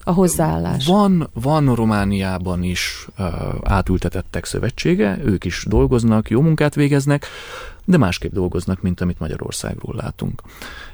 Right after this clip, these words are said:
Speaker 2: És, ö, és valahol ez a, a kontraszt a, az általam megélt, ö, á-, átültetettként megélt majdnem húsz év, és ez a, a, a két év, amit végigkövettünk,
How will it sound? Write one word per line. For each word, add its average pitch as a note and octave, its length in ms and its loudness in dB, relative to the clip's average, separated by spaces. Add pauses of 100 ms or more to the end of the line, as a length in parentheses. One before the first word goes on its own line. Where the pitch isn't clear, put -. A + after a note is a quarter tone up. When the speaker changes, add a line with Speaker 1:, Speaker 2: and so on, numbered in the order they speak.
(360)
Speaker 2:
És, F#2+ 680 2
ö, G2+ 260 4 (140)
és - 220 -2
valahol D#3 540 2
ez C3+ 320 0
a, G#2+ 300 2
a - 240 -4
kontraszt C#3+ 680 0
a, F2+ 520 -2
az - 200 -4
általam C3+ 440 2
megélt, A2+ 640 0 (100)
ö, G2+ 240 0 (180)
á-, A#2 200 2
átültetettként G#2 720 0
megélt F#2 440 0
majdnem F#2+ 400 0
húsz A2+ 300 0
év, D#3 300 0
és F#2+ 180 -2
ez G2+ 120 -2
a, F#2+ 240 -2
a, F#2+ 320 -2
a A2 160 -4
két A2 320 0
év, G2 260 0 (220)
amit F#2 300 -2
végigkövettünk, B2 800 0